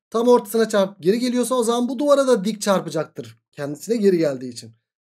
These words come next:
Sonra C D uzunluğu on metre olduğuna göre. Hmm, hocam C D uzunluğu on metre ise bunlar beş beş yaptı. Paralel kenar şeklindeydi bu.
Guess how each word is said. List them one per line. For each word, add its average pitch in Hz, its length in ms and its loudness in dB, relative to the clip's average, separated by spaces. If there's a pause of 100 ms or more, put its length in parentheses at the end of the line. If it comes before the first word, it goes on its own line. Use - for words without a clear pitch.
(120)
Sonra 269 540 2 (440)
C 202 260 6
D 285 100 -2
uzunluğu 262 340 0
on 277 180 4
metre 262 240 0
olduğuna 233 280 4
göre. 151 320 2
Hmm, 147 680 -6 (100)
hocam 151 460 -2 (300)
C 160 220 -2
D 214 100 8
uzunluğu 185 280 -2
on 220 140 -2
metre 185 220 -6
ise 127 160 -12
bunlar 135 260 -10
beş 202 200 -4
beş 220 140 -4
yaptı. 220 360 -6
Paralel 269 360 4
kenar 277 240 6
şeklindeydi 226 500 2
bu. 240 200 6